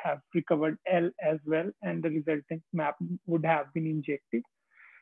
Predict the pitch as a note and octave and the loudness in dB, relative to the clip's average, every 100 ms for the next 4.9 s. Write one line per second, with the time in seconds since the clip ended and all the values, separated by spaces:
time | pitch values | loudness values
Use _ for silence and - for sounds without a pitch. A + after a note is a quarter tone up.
0 | _ - G#3 G3+ G#3 F#3+ - A3 G3+ F#3+ | _ 4 4 6 8 6 4 4 4 4
1 | - G3 F#3+ F#3+ G#3 G3+ G#3+ G#3 - - | 4 6 6 6 4 6 6 6 4 0
2 | - - E3 D#3 E3+ G3+ - F#3 F3+ E3+ | 0 4 6 4 2 2 6 6 6 2
3 | F3 E3+ D#3+ - G3 F#3 E3 - F#3 E3+ | 2 2 -2 -2 0 2 0 -2 2 2
4 | - F3+ E3 - F#3 - - F3+ E3 | 2 0 0 2 2 2 2 2 2